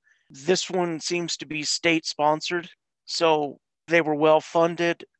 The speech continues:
well trained, well hidden. They, it kind of points towards Russia right now, but again, they don't know that much still. And this started happening in twenty nineteen. They,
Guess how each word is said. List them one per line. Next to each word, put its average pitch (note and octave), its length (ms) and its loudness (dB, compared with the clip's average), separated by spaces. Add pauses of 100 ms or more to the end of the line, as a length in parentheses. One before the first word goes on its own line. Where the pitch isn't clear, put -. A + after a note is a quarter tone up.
(160)
well D#3 360 2
trained, D#3+ 640 -2 (640)
well D3+ 360 2
hidden. D#3 480 -4 (380)
They, E3 100 0 (120)
it G3+ 180 0
kind F#3 260 2
of E3+ 120 -6
points F#3 360 0
towards D#3+ 340 -4
Russia E3 340 0
right F#3 240 0
now, F#3+ 360 2 (100)
but D#3+ 200 2 (460)
again, F3 360 2
they C#3+ 120 0
don't F3+ 280 2 (200)
know D3+ 260 4
that E3+ 220 2
much D3 260 -2
still. D3 440 -4 (460)
And E3 160 2
this G#3 160 4
started F#3+ 640 2
happening D3 800 0 (100)
in C#3+ 320 -4
twenty D#3+ 340 -6
nineteen. D3+ 680 -6 (260)
They, D#3 440 2